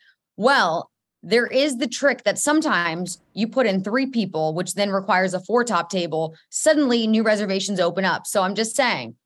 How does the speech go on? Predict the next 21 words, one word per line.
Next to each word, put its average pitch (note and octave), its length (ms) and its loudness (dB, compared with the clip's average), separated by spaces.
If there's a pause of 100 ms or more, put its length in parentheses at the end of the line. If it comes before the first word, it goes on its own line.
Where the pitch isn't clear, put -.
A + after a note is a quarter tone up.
(160)
if D#3 120 -12
you G#3+ 100 2
have C4 240 2
to C4 100 2
lie C4+ 240 4
a C4 120 2
little F3+ 200 0
bit F3 140 2
about E3 180 0
how G#3 220 0
many G#3+ 240 0
people A3 400 -2
you F#3+ 160 0
have G3+ 260 2
in G3 80 -4
your F3+ 80 0
reservation F#3 600 0
to A3+ 180 0
secure C#4 440 0
the C#4 120 2
reservation, F3 840 -2